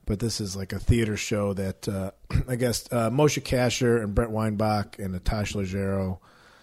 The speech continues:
and, uh, I think Andrew Michon and Margaret Show.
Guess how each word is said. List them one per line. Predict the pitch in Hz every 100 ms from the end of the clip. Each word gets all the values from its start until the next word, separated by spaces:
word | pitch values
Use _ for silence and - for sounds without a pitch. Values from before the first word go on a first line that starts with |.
| - - -
and, | 98 95 90 90
uh, | 92 92 98
I |
think | - 104
Andrew | 98 101
Michon | 95 - 92 95 92 92 92 - - _ _ _ - - _ _ -
and | 92
Margaret | 98 95 95 92
Show. | - 90 87 87